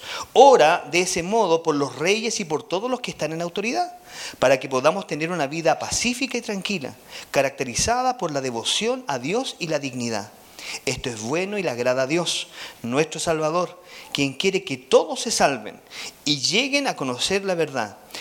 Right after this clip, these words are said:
pues hay solo un Dios y solo un mediador que puede reconciliar a la humanidad con Dios,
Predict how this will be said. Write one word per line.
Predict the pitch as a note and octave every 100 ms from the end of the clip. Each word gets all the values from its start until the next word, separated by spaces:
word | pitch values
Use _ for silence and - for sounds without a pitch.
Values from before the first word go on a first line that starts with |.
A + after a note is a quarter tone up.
| -
pues | - D3+
hay | D#3+ C#3+
solo | - - C4 D4 D4 -
un | G#3+ G3+
Dios | E3 A#3+ C#4 - -
y | - D3+
solo | - G#3+
un | G#3 D4
mediador | D#4+ A#3 G3 D3 B2
que | C3+
puede | D#3+ F3
reconciliar | F3+ E3 D3 - B2 C#3+ D#3 -
a | D3
la |
humanidad | B2+ B2 A#2+ B2
con | B2+ A#2+
Dios, | B2 A2+